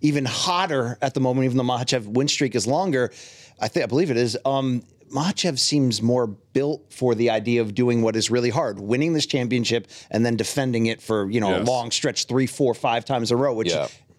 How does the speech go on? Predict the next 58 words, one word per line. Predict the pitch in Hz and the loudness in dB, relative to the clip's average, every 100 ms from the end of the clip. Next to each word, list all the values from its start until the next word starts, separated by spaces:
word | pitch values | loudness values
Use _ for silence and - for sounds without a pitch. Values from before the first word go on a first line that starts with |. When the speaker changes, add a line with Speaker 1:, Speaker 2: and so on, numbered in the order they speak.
| - | -2
Speaker 1:
in | 139 | 0
theory | |
is | 139 | 0
Speaker 3:
One | 139 | 0
hundred | 220 185 | 0 0
percent. | 185 - 294 | 0 0 0
Speaker 1:
pretty | 254 | 2
rare | 147 240 190 | 2 2 2
in | 160 | 2
U | 170 | 2
F | - | 2
C | 185 | 0
history. | 240 135 131 | 0 0 0
You | |
know, | 139 165 | 0 2
there, | 160 156 | 2 0
there's | 165 170 | 0 0
not | 175 - | -2 0
too | 190 | 0
many | 175 | 2
people | 170 185 160 | 0 0 0
who've | 135 | 2
been | 143 | 0
able | 143 139 - - - | 0 0 -2 -8 -6
to | 151 | -2
defend | 139 160 147 | -2 0 0
one | 143 | 0
title | 139 151 139 | 0 0 -2
th-, | - - | -4 -2
four | 135 131 | 0 0
or | |
five | - 135 120 | 0 -2 -2
times. | 175 170 120 - - - - _ | 0 0 -2 -6 -14 -20 -20 _
I | 135 | -2
think | 190 190 | -2 0
Makhachev | 170 185 208 165 | -2 -2 -2 -2
is | 139 | 0
more | 151 120 | 0 0
built | 135 226 | -2 -2
for | - 135 | -2 0
that. | 113 107 | 0 0
Do | 127 | 0
you | 165 | 0
speak | - 202 190 | 0 -4 -2
to | - | -2
any | 202 | 0
of | 208 | 2
that? | 208 202 | 0 0
That | 147 | -2
as | 135 127 | -2 -2
much | 175 | 0
as | 165 | 0
Oliveira's | 180 160 170 139 | 0 0 0 0
been | 156 139 | -4 -4
spectacular | - 170 - - 180 175 196 170 147 | -4 -4 -4 -4 -4 0 0 2 2
and | |
now | 147 156 | 2 2
we're | 151 | 0